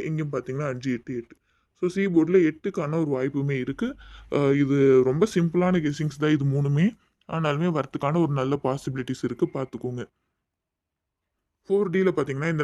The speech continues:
இடத்துல பாத்தீங்கன்னா, முன்ன நாள் நைன் சிக்ஸ் செவன் ஃபைவ் இருக்கு. இங்க வந்து பாத்தீங்கன்னா, நைன் சிக்ஸ் ஃபைவ் இருக்கு, செவன் மட்டும் தான் இல்ல.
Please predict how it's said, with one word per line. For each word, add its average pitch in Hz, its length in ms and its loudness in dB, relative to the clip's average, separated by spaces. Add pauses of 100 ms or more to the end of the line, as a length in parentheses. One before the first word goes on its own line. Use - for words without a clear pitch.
இடத்துல 143 300 -2
பாத்தீங்கன்னா, 147 360 -2
முன்ன 143 220 0
நாள் 143 220 4
நைன் 160 280 0
சிக்ஸ் 175 200 -4
செவன் 135 200 -4
ஃபைவ் 135 200 2
இருக்கு. 160 260 2 (400)
இங்க 160 140 -4
வந்து 165 200 0
பாத்தீங்கன்னா, 156 400 -2
நைன் 165 320 0
சிக்ஸ் - 280 -6
ஃபைவ் 151 260 6
இருக்கு, 135 240 4
செவன் 151 300 0
மட்டும் 139 220 -2
தான் 139 120 4
இல்ல. 131 140 0